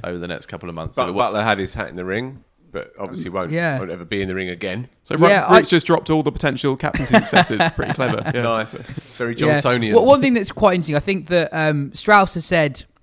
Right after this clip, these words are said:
Speaker 3: well, it's been reported that Strauss wants to separate the coaching job be-, between white ball and red ball. I wonder if that's
Speaker 2: Has, sorry, has he said that?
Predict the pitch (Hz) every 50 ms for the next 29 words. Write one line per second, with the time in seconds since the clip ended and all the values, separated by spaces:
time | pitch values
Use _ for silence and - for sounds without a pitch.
0 | _ _ _ _ _ _ _ _ - _ - 160 165 143 160 165 165 160 175 196
1 | 196 180 - 160 143 135 - - 147 139 135 - 143 135 127 135 - - 160 135
2 | - - 147 139 131 123 - 143 131 - - 160 151 135 - - 135 127 123 117
3 | 135 117 107 110 120 123 117 - 107 101 - 135 - - - 131 123 120 127 127
4 | 123 - - 135 123 123 127 127 123 - - 120 110 - _ - - _ _ -
5 | - - 165 214 240 247 226 214 - - 202 - - - - - 147 113 107 104
6 | 107 110 - 180 175 - 92 69 - _ _